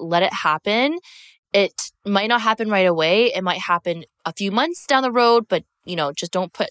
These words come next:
a timeline to it." So I'm like, "Okay, let me just ask for the sign and just, we'll see how it goes." And I remember I asked for the sign the last week of June. Okay, and I thought about it for that week. Four weeks later, you won't believe this.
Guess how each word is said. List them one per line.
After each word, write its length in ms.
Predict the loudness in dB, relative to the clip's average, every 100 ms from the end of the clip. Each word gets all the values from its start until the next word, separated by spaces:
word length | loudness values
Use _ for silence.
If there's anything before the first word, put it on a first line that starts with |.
| -8
a 60 | -10
timeline 500 | -6 -4 -4 -8 -8
to 180 | -8 -8
it." 140 | -10 _ _ -20
So 140 | -10
I'm 60 | -6
like, 40 | -4
"Okay, 180 | -2
let 80 | -2
me 60 | -4
just 160 | -6 -2
ask 240 | -2 -2
for 80 | -6
the 60 | -8
sign 280 | -6 -6 -6
and 120 | -10
just, 200 | -12 -12
we'll 60 | -10
see 120 | -8
how 140 | -8
it 60 | -8
goes." 340 | -10 -10 -12 -16 _ _ _ _ -4
And 120 | 0
I 20 | 2
remember 540 | 2 4 4 4 2 -4 _ _ _ -4
I 120 | 0
asked 260 | 0 -2 -4
for 80 | -6
the 80 | -4
sign 560 | -2 0 0 -2 -6 -12 _ -10
the 80 |
last 400 | -2 0 0 -2
week 120 | -8 -10
of 80 | -8
June. 440 | -8 -8 -10 -18 _ _ _ _ _ _ -16
Okay, 280 | -4 0 0
and 80 | -2
I 60 |
thought 220 | 0 0 2
about 220 | 2 0
it 140 | -2 -4
for 100 | -2
that 180 | -2
week. 360 | -4 -10 -14 -20 _ _ _ _ _ _ _
Four 340 | -8 2 2 4
weeks 300 | 0 -2 0
later, 440 | 2 4 2 2 -2 _ _ _ _ _ _ _ _ _ _ _ _ _
you 120 | -4
won't 140 | -4 -4
believe 280 | -6 -8 -8
this. 340 | -8 -8 -14